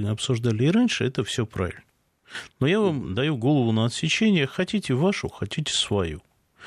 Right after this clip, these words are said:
Что это не приведет ни к чему, и, э,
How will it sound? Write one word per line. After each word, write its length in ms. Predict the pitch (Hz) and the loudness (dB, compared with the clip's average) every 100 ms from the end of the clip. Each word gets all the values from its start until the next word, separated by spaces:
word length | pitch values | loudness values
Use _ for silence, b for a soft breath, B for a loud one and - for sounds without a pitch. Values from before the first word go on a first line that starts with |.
| B B | B B
Что 240 | - - | -4 -2
это 140 | 170 143 | 0 0
не 100 | 131 | 0
приведет 540 | 131 131 135 131 - | 0 0 2 0 -2
ни 100 | 117 | -4
к 60 | - | -2
чему, 400 | - 147 185 208 _ _ _ _ _ b b b | 0 2 2 0 _ _ _ _ _ b b b
и, 440 | 131 127 120 117 - | 0 2 2 0 0
э, 300 | 110 107 | 0 2